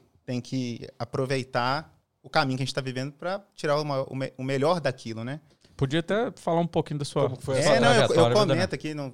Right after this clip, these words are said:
Speaker 1: não, sem problema, né? Assim, uma coisa interessante, né? Vocês falaram aí quinze anos, né? Quem diria que eu, quinze anos atrás, ia pensar em tá liderando um escritório de gerenciamento de projetos, né? Que é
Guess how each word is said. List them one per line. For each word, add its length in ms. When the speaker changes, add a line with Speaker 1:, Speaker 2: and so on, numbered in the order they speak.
Speaker 1:
não, 80
sem 180
problema, 380
né? 60
Assim, 140
uma 80
coisa 200
interessante, 580
né? 60
Vocês 180
falaram 200
aí 60
quinze 340
anos, 200
né? 120
Quem 260
diria 320
que 100
eu, 300
quinze 260
anos 240
atrás, 720
ia 140
pensar 500
em 80
tá 380
liderando 560
um 180
escritório 460
de 60
gerenciamento 380
de 60
projetos, 560
né? 180
Que 100
é 260